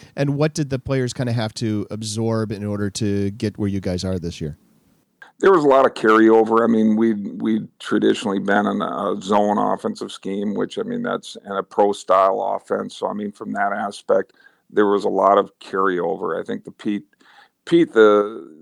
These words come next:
Speaker 2: what he brought was a soundness to system, a great teacher. He's an amazing teacher. When I hire coaches, uh, I, I wanna hire the best,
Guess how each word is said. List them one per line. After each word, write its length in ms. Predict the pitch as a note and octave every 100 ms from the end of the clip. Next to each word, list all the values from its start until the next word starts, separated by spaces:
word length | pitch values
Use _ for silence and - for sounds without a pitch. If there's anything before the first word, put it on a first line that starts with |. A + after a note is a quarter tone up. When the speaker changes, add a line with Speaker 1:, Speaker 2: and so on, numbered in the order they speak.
| F2+
Speaker 2:
what 300 | B2 A2+ A2+
he 220 | A#2 C3+
brought 540 | G#2+ A2 A#2 A2+ -
was 200 | G#2+ G#2
a 60 | G2+
soundness 580 | - A2+ A2+ A#2+ A#2 -
to 120 | B2+
system, 580 | - F#2+ G2 - G2+ G#2+ _ _
a 160 | F#2+ E2 -
great 440 | - A2+ B2 A#2+ _
teacher. 580 | A2 G#2 - G#2 A2+ _
He's 320 | - G2+ F#2
an 80 | F#2+
amazing 480 | G2 G#2+ A2 G2 F2+
teacher. 340 | G#2 G2 G2+
When 120 | G2
I 120 | G#2 F#2+
hire 320 | G#2 G#2+ G#2+
coaches, 580 | - G2 G2 G#2 G#2 F#2
uh, 140 | F#2+ - -
I, 220 | G2+ D2
I 40 | G#2
wanna 240 | G#2+ G2+
hire 200 | G#2 G#2
the 120 | G2
best, 420 | - - G#2+ G#2